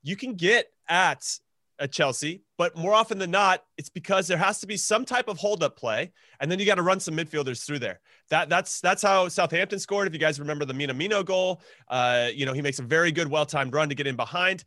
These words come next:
More often than not, though, they're not leaving that space in behind. Bobby Firmino has to figure out a way to get involved. We saw it against Atletico Madrid, uh, the Chelsea game. Luis Suarez, non-existent for the most part in that one, right?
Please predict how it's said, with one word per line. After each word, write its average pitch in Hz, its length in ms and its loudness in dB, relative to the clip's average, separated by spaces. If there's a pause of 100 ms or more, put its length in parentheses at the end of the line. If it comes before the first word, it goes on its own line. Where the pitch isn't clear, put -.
(140)
More 180 140 0
often 254 240 0
than 214 100 0
not, 220 200 2
though, 151 100 2
they're 135 100 -2
not 165 180 2
leaving 196 200 -4
that 175 160 -2
space 151 280 -2
in 135 60 -8
behind. 131 300 -2
Bobby 185 220 2
Firmino 180 340 -2
has 160 200 -2
to - 80 -10
figure 180 220 -4
out 165 140 2
a - 20 -2
way 147 140 0
to 135 60 -4
get 139 160 -4
involved. 117 500 -4 (360)
We 135 80 -6
saw 185 180 4
it 208 60 6
against 208 200 0
Atletico 185 420 0
Madrid, 156 400 0 (220)
uh, 143 340 2
the 135 120 -6
Chelsea 151 340 -2
game. 160 240 -2 (500)
Luis 170 260 -2
Suarez, 175 500 0 (460)
non-existent 147 680 -4 (100)
for 151 80 -6
the 139 60 -4
most 135 240 -6
part 143 260 0
in 131 80 -8
that 131 180 -2
one, 156 280 -4
right? 160 180 2